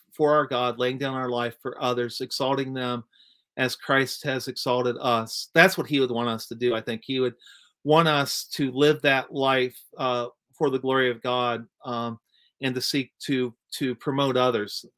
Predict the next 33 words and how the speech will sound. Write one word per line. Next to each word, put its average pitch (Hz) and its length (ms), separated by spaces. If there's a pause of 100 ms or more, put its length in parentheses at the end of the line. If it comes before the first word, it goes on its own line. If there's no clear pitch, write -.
you 135 120
know, 120 60
not 131 220
to - 80
promote 127 340
ourselves, 113 560
not 120 220
to 135 80
make 123 300 (460)
Christianity 127 600
about 113 340
our 117 220
own 117 180
kingdoms, 113 640
but 113 140
rather 117 540 (240)
to - 80
give 147 200
ourselves 127 520
away. 120 440 (360)
And 165 180
I 220 180
think 131 400
he - 280
would, 196 180 (100)
he 156 140
doesn't 185 260
say 220 420
this, 139 280
but 151 140
this 185 160
is 180 100
how 156 320